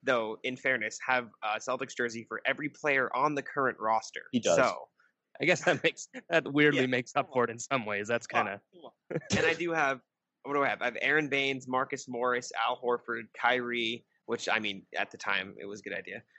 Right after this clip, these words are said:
Speaker 1: Uh, obviously, Isaiah Thomas. Uh, I think I have Terry Rozier. So, yeah, I, I have a good amount of Celtics jerseys. It's, it's just, like, I like to have one from every team.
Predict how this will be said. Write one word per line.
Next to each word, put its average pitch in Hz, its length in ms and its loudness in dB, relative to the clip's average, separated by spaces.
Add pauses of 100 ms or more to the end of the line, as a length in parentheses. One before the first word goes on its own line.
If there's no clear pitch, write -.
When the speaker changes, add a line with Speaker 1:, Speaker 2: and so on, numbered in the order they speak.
(120)
Speaker 1:
Uh, 101 200 4
obviously, 117 440 4
Isaiah 110 280 -2
Thomas. 110 640 -4 (480)
Uh, 110 680 4
I - 960 -18
think 143 160 2 (280)
I 127 40 4
have 113 140 2
Terry 117 520 2 (300)
Rozier. 107 500 -4 (400)
So, - 140 -4
yeah, 110 220 4 (100)
I, 143 220 4
I - 60 -2
have 220 120 2
a 320 60 2
good 160 200 6
amount 131 280 4
of 117 40 -6
Celtics 127 480 -4
jerseys. 104 400 -12
It's, 127 240 -16
it's 147 160 -16
just, 160 200 -10
like, 147 200 -2
I 131 140 0
like 143 200 -4
to 143 80 -4
have 131 140 -2
one 123 140 -4
from 120 140 -4
every 113 160 -8
team. 107 320 -10